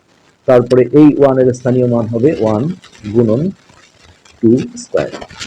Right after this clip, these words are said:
অর্থাৎ টু স্কয়ার হচ্ছে ফোর, হ্যাঁ, তাহলে চার অক্ষে চার। এরপর এই জিরোর, আহ, স্থানীয় মানটা আমরা বের করব, এখানে হবে, আহ, জিরো গুণন টু এর উপর থ্রি পাওয়ার, টু এর উপর থ্রি পাওয়ার মানে এইট, তাহলে এইট গুণন জিরো করলে এটা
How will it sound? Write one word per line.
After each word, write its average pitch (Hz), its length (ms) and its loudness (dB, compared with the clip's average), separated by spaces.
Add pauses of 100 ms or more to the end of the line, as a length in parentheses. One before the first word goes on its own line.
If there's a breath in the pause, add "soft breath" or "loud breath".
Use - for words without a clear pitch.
(140)
অর্থাৎ 101 200 -4 (120)
টু 143 140 4
স্কয়ার 131 340 2
হচ্ছে 127 200 -6
ফোর, 147 320 2 (240)
হ্যাঁ, 107 140 -8
তাহলে 117 240 0
চার 117 240 0
অক্ষে 160 260 -4 (140)
চার। 78 140 -6 (760)
এরপর 131 420 2
এই 160 180 8
জিরোর, 127 360 4
আহ, 117 580 -2
স্থানীয় 117 360 -2
মানটা 113 280 -4
আমরা 107 160 0
বের 110 200 0
করব, 127 280 0
এখানে 113 280 0
হবে, 107 260 -2 (520)
আহ, 104 380 -2
জিরো 127 300 4
গুণন 113 400 -2
টু 117 240 2
এর 104 80 4
উপর 101 220 -2 (280)
থ্রি 131 140 2
পাওয়ার, - 280 -6 (140)
টু 131 140 6
এর 123 80 4
উপর 123 140 0
থ্রি 131 200 -2
পাওয়ার 120 280 4
মানে 139 240 -2
এইট, 135 220 2 (500)
তাহলে 107 160 0
এইট 127 280 4
গুণন 123 240 2
জিরো 117 240 4
করলে 120 260 0
এটা 123 260 -2